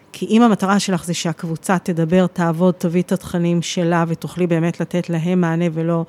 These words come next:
להיות מרצה, אז את צריכה שהיא תביא. אז את צריכה לא להילחץ משתיקות, וזה בנוי על זה שיהיה את הטיפוס הזה שלא יכול לסבול את השתיקות,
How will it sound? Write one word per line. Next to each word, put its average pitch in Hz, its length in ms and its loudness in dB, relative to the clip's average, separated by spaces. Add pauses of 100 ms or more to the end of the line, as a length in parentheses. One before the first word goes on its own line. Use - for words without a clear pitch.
(260)
להיות 175 280 0
מרצה, 170 520 -2 (460)
אז 151 380 -6 (220)
את - 60 -14
צריכה - 240 -2
שהיא 170 220 0
תביא. 214 320 6 (420)
אז 151 160 -4
את 151 80 -6
צריכה - 320 -2
לא 208 100 0
להילחץ 190 460 -2
משתיקות, 190 540 -4 (100)
וזה 160 260 -4
בנוי 175 340 2
על 214 80 2
זה 262 180 2
שיהיה 165 440 -4
את - 160 -2
הטיפוס 247 560 -4
הזה 196 260 0
שלא 185 320 -2
יכול 202 300 2
לסבול 185 320 0
את 180 100 -4
השתיקות, 226 500 -2